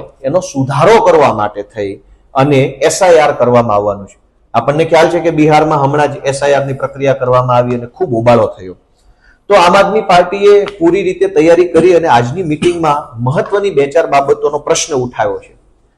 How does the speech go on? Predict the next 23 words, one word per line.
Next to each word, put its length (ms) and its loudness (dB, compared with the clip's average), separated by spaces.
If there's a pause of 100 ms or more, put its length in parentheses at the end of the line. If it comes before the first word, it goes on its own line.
(120)
જેમાં 200 2
અમારા 260 2
નેતા 500 0
ચૈતરભાઈએ 680 2
એક 120 -4
મહત્વની 400 -4
વાત 260 0
રજૂ 240 -4
કરી 240 0 (840)
કે 440 4 (140)
ચૈતરભાઈ 640 2 (560)
અને 200 4
ગ-, 280 2
ગામડાના 420 4
વિસ્તારોની 600 2
અંદર 380 0 (360)
અનેક 320 4
લોકો 440 2 (280)
શહેરોમાં 460 2
માઇગ્રેટ 420 0
થઈને 240 0
રહે 160 2
છે. 200 -16